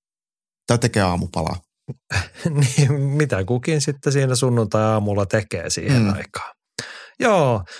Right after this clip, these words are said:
Speaker 2: muita nostoja. Roope Harja Luoman, tota, että omat nostot viikonlopun U F C:lle ovat. Tekeekö Khalil Roundtree junior tavaramerkki liikkeensä ja monottaa Anthony Smithia ma-, maahan päin kroppaan? Sekä yksi omista suosikeista, korealainen Park Jung-yong, eli loistavan lempinimen omaava Iron Turtle.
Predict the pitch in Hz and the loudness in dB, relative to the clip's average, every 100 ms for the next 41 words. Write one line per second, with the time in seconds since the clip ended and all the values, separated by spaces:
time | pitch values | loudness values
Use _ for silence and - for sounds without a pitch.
0 | - _ - 220 170 139 127 - - - | -20 _ 2 2 4 4 4 2 -2 0
1 | 110 107 98 104 _ _ - 175 180 135 | 2 4 2 -2 _ _ 0 2 4 4
2 | 127 120 113 113 107 110 107 113 123 208 | 4 4 4 4 4 2 0 0 2 4
3 | 190 170 160 143 - 131 143 131 120 117 | 2 2 2 2 2 2 2 4 4 4
4 | 117 120 120 104 - 101 - 127 104 82 | 2 4 4 2 0 0 2 2 2 -2
5 | - _ - - - _ 170 175 196 151 | -12 _ -14 -14 -18 _ 4 6 4 4
6 | - 170 147 135 151 143 135 127 - 139 | 4 6 6 4 4 4 2 4 4 6
7 | 135 123 104 156 175 143 123 113 - 120 | 6 4 2 2 4 4 2 0 2 4
8 | 139 139 123 117 117 127 139 135 - 120 | 4 2 2 4 4 4 4 2 2 2
9 | 127 120 110 107 120 113 - 107 113 117 | 2 0 0 0 0 0 2 2 0 -2
10 | _ 127 143 156 113 98 90 92 90 131 | _ 2 4 4 2 0 -2 -4 -2 0
11 | 113 - - 78 - - - - 175 175 | 0 -2 -8 -8 -8 -14 -8 2 2 4
12 | 170 156 - 151 156 139 120 135 113 110 | 2 2 2 4 4 2 2 4 4 2
13 | 110 - 113 147 147 131 117 117 107 - | 0 0 2 4 4 4 4 2 2 2
14 | 156 147 135 127 127 151 175 117 92 104 | 2 2 2 4 4 4 4 2 2 2
15 | 117 151 139 - 123 123 135 123 113 113 | 4 4 2 2 2 4 2 2 2 0
16 | 117 117 117 113 135 160 131 123 104 127 | 0 2 2 2 2 2 4 2 2 2
17 | 104 92 87 | 2 -2 -6